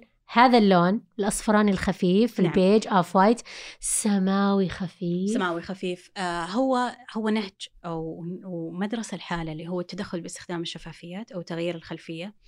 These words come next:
Speaker 1: مم.
Speaker 2: آم، هذا للأسف دخل فيه شوي موضوع البزنس شوي.
Speaker 1: أوه.
Speaker 2: اللي هو النظارات.
Speaker 1: أوه.
Speaker 2: أي. والنظارات يمكن تكلف، توقع، يمكن خمسة آلاف، ستة آلاف.
Speaker 1: <laughs> لحظة، لحظة.
Speaker 2: هذه ممكن إنها تكون علاج،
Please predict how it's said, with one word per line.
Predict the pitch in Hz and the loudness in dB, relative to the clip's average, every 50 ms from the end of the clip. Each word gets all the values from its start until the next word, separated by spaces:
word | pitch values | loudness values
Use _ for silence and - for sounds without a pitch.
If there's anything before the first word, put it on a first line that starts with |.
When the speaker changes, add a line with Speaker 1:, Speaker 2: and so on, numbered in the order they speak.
| - | -10
Speaker 1:
مم. | 240 214 202 196 208 208 - - - - - _ - | -6 -6 -4 -6 -6 -10 -12 -16 -20 -20 -20 _ -6
Speaker 2:
آم، | 190 185 185 180 180 175 185 196 196 196 196 185 185 - 247 _ _ _ _ _ _ - | -6 -4 -4 -6 -6 -8 -8 -10 -10 -12 -12 -12 -12 -14 -16 _ _ _ _ _ _ -10
هذا | - 208 254 294 285 294 285 | -6 -4 -2 -2 -2 -2 -2
للأسف | 269 285 302 311 - 285 - 285 214 | -2 -2 -2 -2 -2 -2 -2 -2 -2
دخل | 214 254 - - | -2 -4 -4 -4
فيه | - - | -6 -6
شوي | - - 226 | -6 -6 -6
موضوع | 202 185 170 170 165 | -6 -6 -6 -6 -6
البزنس | 156 160 165 151 - 170 180 - | -6 -6 -8 -8 -10 -10 -12 -14
شوي. | - - - 240 - _ _ _ _ _ - | -16 -18 -18 -20 -20 _ _ _ _ _ 2
Speaker 1:
أوه. | 220 185 185 214 254 | 2 4 4 4 4
Speaker 2:
اللي | 254 190 180 | 2 2 2
هو | 185 185 | 2 0
النظارات. | 180 185 180 170 175 165 165 165 165 170 - - - - _ _ _ _ _ _ - | 0 0 -2 -2 -2 -2 -2 -2 -4 -6 -10 -18 -20 -20 _ _ _ _ _ _ 4
Speaker 1:
أوه. | 254 269 302 339 415 415 359 269 208 | 6 6 6 6 6 6 6 6 4
Speaker 2:
أي. | 175 160 160 170 - - - | 4 2 0 -4 -8 -12 -8
والنظارات | - 190 190 202 196 185 202 196 202 - | -6 -2 -2 -2 -2 -2 -2 -4 -4 -4
يمكن | 226 - 240 220 | -6 -8 -8 -10
تكلف، | - - 208 190 190 - | -10 -10 -10 -10 -10 -12
توقع، | _ - - _ - - - - _ _ _ | _ -20 -18 _ -16 -16 -16 -16 _ _ _
يمكن | - 190 190 _ - - _ _ _ | -20 -20 -20 _ -20 -20 _ _ _
خمسة | _ - 190 175 - - | _ -10 -10 -8 -8 -10
آلاف، | 175 - 180 175 - - - | -12 -12 -12 -12 -12 -14 -16
ستة | - 180 - - 175 | -18 -16 -14 -12 -10
آلاف. | 175 185 185 190 - 240 233 240 302 | -8 -8 -8 -8 -8 -8 -6 -4 -4
Speaker 1:
<laughs> | 311 269 247 - - | -4 -4 -6 -2 0
لحظة، | 254 262 - - 262 | 2 2 2 2 0
لحظة. | 262 277 262 - 247 220 202 175 170 - _ _ _ _ _ _ _ _ _ _ _ - | 0 0 -2 -4 -6 -6 -6 -6 -8 -12 _ _ _ _ _ _ _ _ _ _ _ -4
Speaker 2:
هذه | 196 277 233 262 | 0 2 4 4
ممكن | 285 311 - 339 | 4 4 4 4
إنها | 320 269 262 | 4 4 2
تكون | - - 240 220 208 | 0 -2 -2 -2 0
علاج، | 202 180 185 220 226 180 - - - | 0 0 0 0 -2 -2 -6 -10 -16